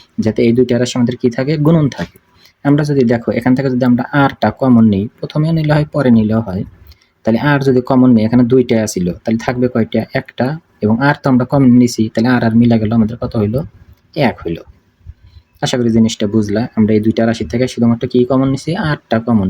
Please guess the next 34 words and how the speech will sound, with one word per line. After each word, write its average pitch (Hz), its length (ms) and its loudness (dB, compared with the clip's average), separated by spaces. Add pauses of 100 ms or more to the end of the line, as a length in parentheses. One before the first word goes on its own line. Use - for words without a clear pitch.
নিছি। - 200 -10 (480)
তাহলে 110 180 -2 (100)
আর 117 140 2
কমন 113 200 2
নিলে 131 180 0
এখানে 117 180 0
একটা 135 200 -6
আর 113 140 -2
থাকবে, 127 260 -6 (300)
আর 101 140 -2
এখানে 110 220 -4
কত 120 160 -6
থাকবে? 113 200 -4 (100)
ওয়ান 104 140 0 (100)
থাকবে। - 240 -14 (400)
তাহলে 120 240 2
মিলাও 117 220 2 (100)
তো, 95 60 -4 (140)
ওয়ান 120 280 4
আছে, - 180 -6 (180)
ওয়ান 87 200 -6 (280)
প্লাস, 120 320 -2 (260)
প্লাস 90 240 -4 (580)
এক্স, 113 380 0
তাহলে 117 220 0
আমার 123 220 2
কো-, 143 220 -4
এইটুকু 131 240 -2
কিন্তু 139 180 0
আমাদের 123 180 0 (240)
এক্স, - 200 -12 (840)
আর 104 80 -2 (100)
এইটুকু 120 260 -2
আমাদের 120 180 2